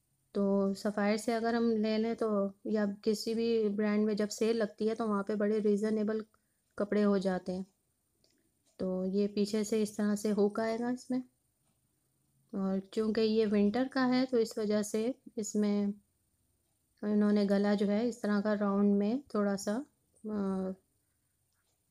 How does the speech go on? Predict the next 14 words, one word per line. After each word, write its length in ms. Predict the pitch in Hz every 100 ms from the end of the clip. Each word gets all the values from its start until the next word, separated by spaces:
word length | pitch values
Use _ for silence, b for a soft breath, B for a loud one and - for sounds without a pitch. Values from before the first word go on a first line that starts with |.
| _ _
हाई 220 | 208 202
नेक 240 | 202 202 202
टाइप 220 | 202 190 -
का 100 | 208
दिया 260 | 185 190 190
है 60 |
इन्होंने। 340 | 190 190 190 196 - _ _ _ _ _ _ _ _ _ _ _ _ _ _ _ _
और 260 | 202 190 196
ये 200 | 202 233
है 180 | 240 226
जी 140 | 226
मेरा 260 | 226 214 214
नेक्स्ट 480 | 202 208 220 - - - _ _ _ _ _ _ _ _ _ _ _
कुर्ती, 360 | - 220 214 233